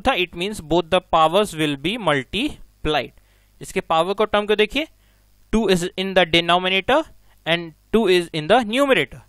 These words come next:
so two and two will be cancelled, so eight to the power one,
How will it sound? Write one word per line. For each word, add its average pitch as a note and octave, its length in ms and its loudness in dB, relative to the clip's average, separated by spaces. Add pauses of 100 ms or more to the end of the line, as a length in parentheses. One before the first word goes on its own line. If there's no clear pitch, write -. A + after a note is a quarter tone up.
so D#3+ 160 -4
two F#3+ 240 -2
and E3+ 100 -8
two F3 80 -2
will D#3+ 220 -2
be C#4+ 60 -4
cancelled, C3 440 -2 (320)
so - 320 -8
eight E3 280 -4
to D3+ 120 -2
the C3+ 200 -4 (180)
power B2+ 320 2 (100)
one, C3 180 2